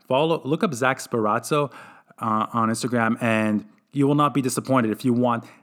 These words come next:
tips on creating quality content. And here's more fuel for the passion.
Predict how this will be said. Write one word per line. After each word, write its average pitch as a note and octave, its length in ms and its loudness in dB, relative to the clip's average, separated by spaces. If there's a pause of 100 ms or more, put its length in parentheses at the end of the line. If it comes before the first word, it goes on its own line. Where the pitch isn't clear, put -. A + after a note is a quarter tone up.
(140)
tips B2 320 -2
on A2+ 180 0 (200)
creating B2 520 0 (220)
quality A#2 420 0
content. A2+ 600 -2 (1300)
And C3+ 260 0 (680)
here's A3 360 2
more D3+ 340 4
fuel C3+ 560 2
for A#2 240 2
the G2+ 80 -2
passion. A2+ 560 -6